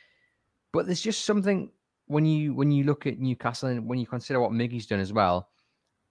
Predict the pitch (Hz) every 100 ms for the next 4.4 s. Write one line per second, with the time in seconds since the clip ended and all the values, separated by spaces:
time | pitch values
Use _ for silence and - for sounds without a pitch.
0 | _ _ _ _ _ - 151 - 240 -
1 | _ _ _ 131 131 139 143 131 117 107
2 | - _ _ _ _ - - _ - 120
3 | 107 95 95 95 87 _ 113 107 101 104
4 | 101 92 -